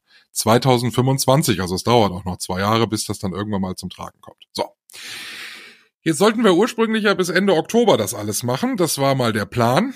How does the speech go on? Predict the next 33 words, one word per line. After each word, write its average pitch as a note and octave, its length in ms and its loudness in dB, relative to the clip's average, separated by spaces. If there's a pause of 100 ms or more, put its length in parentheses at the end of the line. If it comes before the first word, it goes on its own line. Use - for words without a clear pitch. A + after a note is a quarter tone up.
Das C3+ 180 -2
hat D#3 100 0
aber, B2 1040 0
äh, - 200 -18 (600)
nicht F3+ 140 0
so D#3+ 100 0
ganz D#3 220 0
funktioniert, G#3 600 0
weil D3 200 2
man D3+ 140 0
nämlich C#3+ 260 -2
mal C3+ 380 2
gedacht C3 380 -2
hat, C#3+ 160 -4
wir C#3 80 -2
gucken F#3 280 -2
im B2+ 120 -2
Oktober D#3 380 2
mal A#2 120 2
ins G#2 140 -4
Postfach, F3 400 0
wie D3+ 100 0
viele B2 140 -4
Grundsteuererklärungen B2+ 840 2
sind D#3+ 160 -2
denn C#3 120 0
da G2+ 120 0
inzwischen G2+ 360 -6
eingegangen. A2 560 -2
Es - 160 -10
waren G2+ 340 -6 (300)
wenige. G2 560 -6 (280)
<laughs> - 120 -18